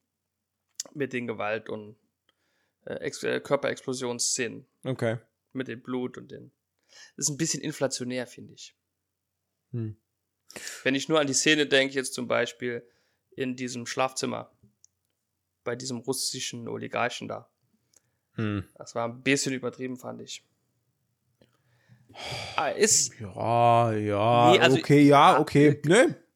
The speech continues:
Speaker 2: akzeptiere ich. Nee, ist gut.
Speaker 1: <laughs> Dann
Speaker 2: War
Speaker 1: schau's halt nicht mehr, wenn dir Gewalt nicht gefällt.
Speaker 2: <laughs> Ja, nee, ja, ja, ich, nee, ich geb dir ja recht, es war ja, war ja extrem. Ähm,
Speaker 1: Ja.
Speaker 2: aber ich glaub, ja, also für mich passt's halt.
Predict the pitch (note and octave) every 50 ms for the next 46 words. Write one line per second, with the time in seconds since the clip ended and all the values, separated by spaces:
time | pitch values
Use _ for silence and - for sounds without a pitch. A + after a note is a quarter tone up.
0 | _ - - - D#3+ D#3+ - - C#3 - - G3 A3 - - - - _ _ _
1 | _ _ _ _ _ _ _ C#3+ D3+ E3 D#3+ - - F#3 F#3 F3+ - _ _ _
2 | _ _ _ _ _ _ _ _ _ _ _ _ _ _ _ _ _ _ _ _
3 | _ _ _ _ _ _ - - A3+ - - _ _ _ _ - G#3+ - _ C4+
4 | C4 - - - _ A#3+ - - - C4+ - - - - - - - _ - C3+
5 | D3 - G3+ F#3+ F#3 G3+ G3 G#3 F#3+ D#3+ F3+ G3+ G#3+ G3+ E3 C#3 C3+ C3+ C#3 C#3+
6 | C#3 C#3 B2 B2+ C3 C#3 - - C#3 - - A2 - - C3+ C3 - - - -
7 | - D#3+ A#2+ D3+ - - D3+ B2 B2+ B2 B2+ D3+ D#3 B2+ A2+ B2+ C#3 C3 - D#3+
8 | F3+ D#3+ C#3 - D3+ - D3 A#2 G2+ G2 G2+ B2+ D3 - - G#2 G2+ _ - G#2+
9 | D3 D#3 A#2 F2+ E2 G2 A2 C3+ B2+ G2 F#2+ F#2 - - - G#2+ G#2 F#2+ F#2+ _
10 | _ _ _ _ _ _ _ _ _ _ _ _ _ - - G#2 G2 G2 G2+ G2+
11 | G#2 - G2 F#2+ - _ _ _ _ _ _ _ - G#2+ A2+ A2 - B2 A2+ A#2
12 | - - _ - A2 A2 B2+ D#3+ D3+ B2 A#2+ A2+ - - C3 C#3+ D#3 D3+ - -
13 | C3+ C#3 D3+ - - - B2 G#2 G2+ F#2+ - _